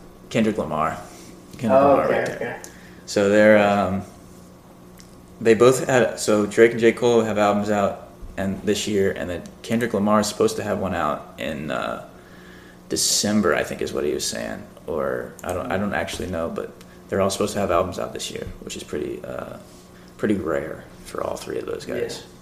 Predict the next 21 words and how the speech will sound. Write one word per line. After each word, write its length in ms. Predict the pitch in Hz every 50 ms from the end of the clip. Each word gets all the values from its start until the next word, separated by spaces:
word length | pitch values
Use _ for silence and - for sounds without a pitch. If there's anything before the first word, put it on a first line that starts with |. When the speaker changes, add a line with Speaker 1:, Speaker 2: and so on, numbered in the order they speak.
| - - - - - - - - -
Speaker 1:
Yeah. 200 | - - - - - - - - - -
Speaker 2:
What 120 | - 135
do 60 | 135 139
you 60 | 139
think 280 | - 147 139 - -
of, 240 | 143 131 123 127 127
uh, 200 | 123 120 120 120 -
Drake 420 | - - 131 127 127 123 123 -
Certified 600 | - - 120 117 123 127 - - - 123 123 120
Lover 180 | 120 120 120 117
Boy? 260 | 110 - - - - - - - - - - - - - - - - - - - - - - - - - - - - -
Speaker 1:
<sighs> 1300 | - - - - - - - - - - - - - - - - - - - - - - - - - -
I 100 | - 117
gave 180 | 117 135 156 202
it 60 | -
a 40 | -
second 340 | - - 180 - - - -
listen, 280 | 110 110 - - 98
actually, 320 | 98 82 78 - - - -
pretty 200 | - 101 98 92
recently. 440 | 87 98 98 - 113 110 117 120 123